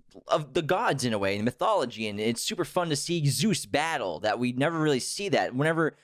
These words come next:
like, when we watch mythology, Greek mythology films, like, what was the one that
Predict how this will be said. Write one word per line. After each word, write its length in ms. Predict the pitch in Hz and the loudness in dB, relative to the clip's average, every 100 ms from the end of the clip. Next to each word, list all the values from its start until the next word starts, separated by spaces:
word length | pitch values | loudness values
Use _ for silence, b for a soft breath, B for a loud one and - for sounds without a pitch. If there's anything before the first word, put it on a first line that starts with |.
| b 143 | b -2
like, 240 | 165 180 | 0 0
when 140 | 185 | 0
we 100 | 185 | 0
watch 420 | 185 175 170 - - _ _ | 2 2 0 -6 -10 _ _
mythology, 540 | 143 147 175 170 151 147 | -6 0 2 2 2 -2
Greek 220 | 160 160 | -2 0
mythology 480 | 151 160 151 143 139 | 0 2 2 2 -2
films, 460 | - 175 196 156 | -4 0 0 2
like, 140 | 135 127 | 0 0
what 100 | 135 | 0
was 120 | 135 | 0
the 60 | 139 | 2
one 120 | 135 | 2
that 200 | 127 | 2